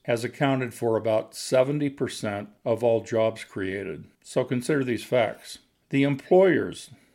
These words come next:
of fifty to five hundred employee companies furloughed or laid off twenty percent of their employees in March and April. So far, they've hired back about half of them,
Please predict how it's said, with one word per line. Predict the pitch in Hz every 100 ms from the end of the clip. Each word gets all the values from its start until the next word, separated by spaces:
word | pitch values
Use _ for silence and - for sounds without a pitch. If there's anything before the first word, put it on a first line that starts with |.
| -
of | 120
fifty | - 170 160 - 160
to | 120
five | 120 - 135 143
hundred | 117 139 135 120
employee | - 113 - 131 127 135 143 -
companies | 147 160 113 90 90 - _
furloughed | - - 147 151 139 135 135 -
or | 117
laid | 120 123 127
off | 123 131 120 -
twenty | - 139 147
percent | 139 117 135 120
of | 113
their | 113
employees | 104 98 127 120 117 113
in | 101 101
March | 107 107 -
and | 101
April. | 107 - - - _
So | - - 156
far, | 151 151 139
they've | 127 120
hired | 143 135 131 113
back | 123 117
about | 117 110
half | 110 127 127
of | 110
them, | 95 87